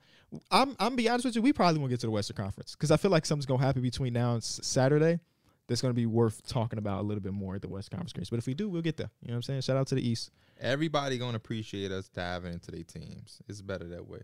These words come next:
Speaker 1: Yeah.
Speaker 2: than to just give the Hornets three seconds and then give the Bucks ten minutes.
Speaker 1: I think we get to a certain point in the season that some teams ain't worth talking about.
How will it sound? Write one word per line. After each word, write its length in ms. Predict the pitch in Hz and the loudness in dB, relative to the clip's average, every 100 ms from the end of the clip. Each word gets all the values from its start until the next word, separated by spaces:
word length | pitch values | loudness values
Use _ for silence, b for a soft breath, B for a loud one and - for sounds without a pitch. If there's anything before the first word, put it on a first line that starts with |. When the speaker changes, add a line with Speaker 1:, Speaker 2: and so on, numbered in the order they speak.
| - | -4
Speaker 1:
Yeah. 160 | 117 104 107 _ _ _ _ | 0 0 -2 _ _ _ _
Speaker 2:
than 140 | 101 95 | -10 -10
to 120 | 95 | -10
just 180 | 92 95 | -10 -8
give 160 | 95 | -8
the 80 | 92 | -8
Hornets 340 | 101 98 90 - | -16 -16 -16 -12
three 180 | 98 95 | -10 -8
seconds 540 | - 98 98 85 - | -6 -6 -6 -10 -12
and 120 | 95 92 | -18 -18
then 180 | 95 92 | -20 -16
give 220 | 92 92 | -16 -16
the 60 | |
Bucks 460 | 92 95 92 - - _ - | -16 -12 -12 -14 -20 _ -10
ten 240 | 117 98 | -6 -4
minutes. 420 | 95 101 - - - _ _ _ _ _ _ _ B B B - | -4 -6 -10 -16 -20 _ _ _ _ _ _ _ B B B -4
Speaker 1:
I 60 | |
think 180 | 156 190 | 0 0
we 80 | 170 | 2
get 160 | 147 135 | 0 -2
to 100 | 113 | -4
a 20 | |
certain 260 | - 131 | -2 -2
point 220 | 139 147 147 | -2 -2 0
in 20 | |
the 60 | 143 | 0
season 300 | 156 147 113 | 0 0 -2
that 40 | |
some 220 | - 113 | -4 -6
teams 240 | - 104 98 | -6 -8 -8
ain't 120 | 95 | -8
worth 180 | 90 - | -8 -8
talking 300 | - 95 - | -8 -8 -10
about. 280 | - - | -10 -10